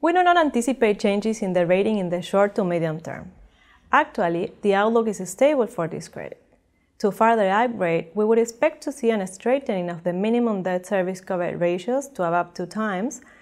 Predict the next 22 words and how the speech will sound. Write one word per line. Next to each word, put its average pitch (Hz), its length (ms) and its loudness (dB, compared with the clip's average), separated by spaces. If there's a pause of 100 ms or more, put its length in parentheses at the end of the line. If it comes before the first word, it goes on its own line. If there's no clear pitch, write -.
(220)
but 214 180 2
more 294 160 2
importantly, 220 840 0
and 185 160 -4
because 226 380 -4
of 214 140 -6
the 185 120 2
relationship 190 680 0
with 165 120 -6
the 170 140 -4
government, 175 640 -2 (100)
we 208 100 2
will 202 180 0
need 214 140 -2
an 208 100 -4
improvement 220 540 -2
of 175 220 -12
Panama's 196 420 -4
ratings 180 540 -2
to - 180 -8
A 185 140 -2
minus, 196 560 -4